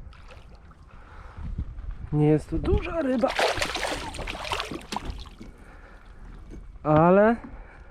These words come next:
mnie już cieszy. O, proszę. Sprawdźmy wymiar.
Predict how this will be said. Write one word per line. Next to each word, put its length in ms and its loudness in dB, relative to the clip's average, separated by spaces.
mnie 460 6
już 220 2
cieszy. 540 2
O, 200 2
proszę. 500 -2
Sprawdźmy 880 2
wymiar. 460 6